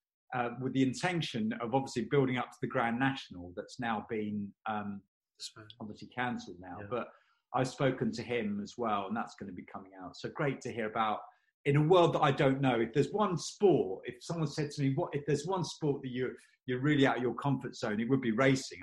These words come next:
Speaker 1: I'm not a racing person at all, but, um, I've been to the Grand National a few times, and,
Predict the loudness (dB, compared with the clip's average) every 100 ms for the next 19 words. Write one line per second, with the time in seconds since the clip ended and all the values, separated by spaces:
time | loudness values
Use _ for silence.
0 | -6 -6 -6 -12 -12 -10 -10 -8 -8 -8
1 | -6 -6 -4 -2 -2 -6 -6 -6 -6 -12
2 | _ _ _ -6 -2 -2 -2 -4 -8 _
3 | _ -6 -4 -2 -2 -2 -2 0 2 0
4 | 0 -6 -4 -6 -8 -6 -6 -6 -8 -8
5 | -6